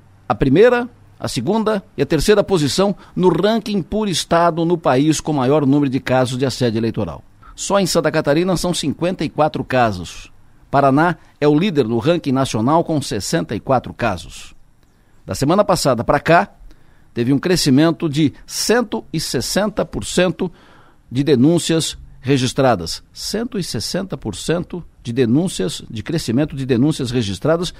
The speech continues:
da semana passada pra cá, dados oficiais. Aqui no sul do estado, uma empresa de Braço do Norte foi notificada porque demitiu funcionários depois da eleição do primeiro turno, porque os funcionários teriam votado em quem o dono da empresa não queria.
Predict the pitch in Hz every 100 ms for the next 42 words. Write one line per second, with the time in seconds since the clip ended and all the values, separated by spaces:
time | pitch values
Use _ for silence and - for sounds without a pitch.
0 | - - - 113 123 139 202 196 123 139
1 | 135 131 139 - 82 127 185 190 220 208
2 | 78 - - - - - - - - -
3 | 135 220 208 165 156 139 185 202 262 294
4 | 165 160 123 107 139 139 135 143 156 -
5 | - - _ - 127 151 156 - - 147
6 | 151 170 - - - _ _ 123 107 143
7 | 175 160 160 147 156 139 127 127 120 120
8 | 156 190 208 190 151 131 135 117 131 139
9 | - 240 180 90 - - - - 127 156
10 | 180 170 160 147 160 160 170 151 151 143
11 | - 160 196 190 208 - 160 - 175 202
12 | 226 180 123 185 202 208 180 160 - 175
13 | 185 170 180 190 165 135 110 73